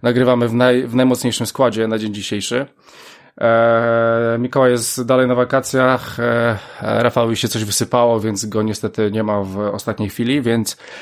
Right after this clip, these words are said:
w dwójkę będziemy na placu boju, e, w ten czerwcowy, e, w czerwcowy, w sumie taki południe. Po raz pierwszy nagrywamy w południe, e, co jest dla nas, e, porą nietypową. E, mamy piąty czerwca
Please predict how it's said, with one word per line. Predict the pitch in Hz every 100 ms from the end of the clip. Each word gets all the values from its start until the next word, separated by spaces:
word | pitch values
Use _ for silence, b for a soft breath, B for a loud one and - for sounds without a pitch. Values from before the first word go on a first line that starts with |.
| B B B
w | 120 127
dwójkę | 135 139 135
będziemy | 131 120 123
na | 120
placu | 131 123 117
boju, | 123 131 131 127 -
e, | 113 110 107
w | -
ten | 117 107
czerwcowy, | - 107 - 127 107 113 113 113 - B B B B B
e, | - 104 104 104
w | -
czerwcowy, | 117 - 123 113 113
w | -
sumie | - - 214 269 262
taki | 208 220 220 208
południe. | - 175 175 269 220 117 104 98
Po | 120
raz | 123
pierwszy | - 147 - 135
nagrywamy | 123 127 139 135 127 117
w | - 110 110 117
południe, | - 143 156 104 95 104 127 - -
e, | 104
co | 98 110
jest | 104 101
dla | 113
nas, | 110 101 - - 104 104 104
e, | 107
porą | 123 110
nietypową. | 110 110 107 104 117 143 B B B B B B
E, | 110
mamy | 123 131
piąty | 131 135 131
czerwca | 139 143 - 202